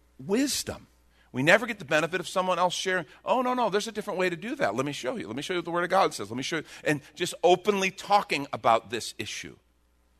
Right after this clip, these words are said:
And so we'll go years without getting any input or help. And that's why a whole lot of people live with shame, embarrassment. They live defeated when it comes to this issue.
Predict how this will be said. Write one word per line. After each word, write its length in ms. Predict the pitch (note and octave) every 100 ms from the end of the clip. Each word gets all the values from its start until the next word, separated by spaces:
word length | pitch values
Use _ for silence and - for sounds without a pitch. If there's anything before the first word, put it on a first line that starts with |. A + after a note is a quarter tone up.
| _ _ _ _
And 140 | F#2+
so 200 | - C3+
we'll 200 | A#2+ A#2+
go 160 | A#2+ A2
years 500 | G#2+ C3 C#3+ A2 F2+
without 300 | F#2+ G#2 G2
getting 240 | G#2 G2+
any 180 | G2 F#2
input 400 | G#2 C#3+ F3 F#3
or 120 | - G3
help. 500 | G#2+ E2+ E2+ - _ _ _ _ - - - _ _ _ _ -
And 80 | A2
that's 140 | -
why 80 | F#2
a 20 |
whole 220 | F2+ C3+
lot 100 | B2+
of 80 | -
people 220 | A#2+ G2
live 120 | F#2+
with 120 | D2+ -
shame, 640 | - G#2+ A2+ D#3+ G3+ G3 _ _ _ _ _ _ _ _ _ _ -
embarrassment. 720 | F2 D#2 - A2+ C3 C#3+ C3+
They 100 | G#2
live 260 | G2 F#2 E2
defeated 640 | - - B2 D3+ - F#2+
when 100 | C#3
it 80 | -
comes 220 | D3+ C#3+
to 80 | D3
this 180 | D3 -
issue. 360 | D3 F#3 F3